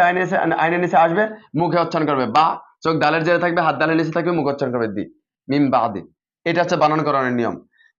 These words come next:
চোখ মিমের দুই পাশে থাকবে, হাত মিমের নিচে থাকবে, মুখে উচ্চারণ করবে, মুম। শুধু পরিবর্তন হবে উচ্চারণটা, কিন্তু বানানটা আমরা একই নিয়মে করবো যে চোখ মিমের দুই পাশে থাকবে। আপনি চোখ মিমের দুই পাশে এবং মিমে থাকিবে, এই কথা বলা লাগবে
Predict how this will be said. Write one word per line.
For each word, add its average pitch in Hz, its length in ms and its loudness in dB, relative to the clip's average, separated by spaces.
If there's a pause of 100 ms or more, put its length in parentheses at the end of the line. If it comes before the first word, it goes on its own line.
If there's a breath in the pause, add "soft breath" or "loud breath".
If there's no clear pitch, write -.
চোখ 202 200 4 (100)
মিমের 190 280 2
দুই 190 160 0
পাশে 196 340 2
থাকবে, 185 240 2 (460 loud breath)
হাত 151 240 6
মিমের 185 240 4
নিচে 185 200 -2
থাকবে, 190 180 0 (100)
মুখে 160 220 0
উচ্চারণ 156 260 -2
করবে, 117 180 0 (120)
মুম। 156 160 0 (1000)
শুধু 208 140 4 (120)
পরিবর্তন 226 420 2
হবে 151 180 2
উচ্চারণটা, 123 420 -2 (580)
কিন্তু 175 160 0 (100)
বানানটা 196 380 4 (120)
আমরা 170 160 2 (160)
একই 180 200 0
নিয়মে 160 260 2
করবো 151 220 0
যে 208 60 -2 (400 soft breath)
চোখ 165 200 0
মিমের 160 220 2
দুই 156 100 0
পাশে 151 200 -2
থাকবে। 104 180 -4 (300 soft breath)
আপনি 180 160 0 (100)
চোখ 208 120 2 (120)
মিমের 180 280 2
দুই 185 120 2
পাশে 202 180 0
এবং 175 160 4
মিমে 180 200 2
থাকিবে, 156 240 -2 (380 loud breath)
এই 180 100 0
কথা 175 180 2
বলা 147 160 4
লাগবে 101 160 -2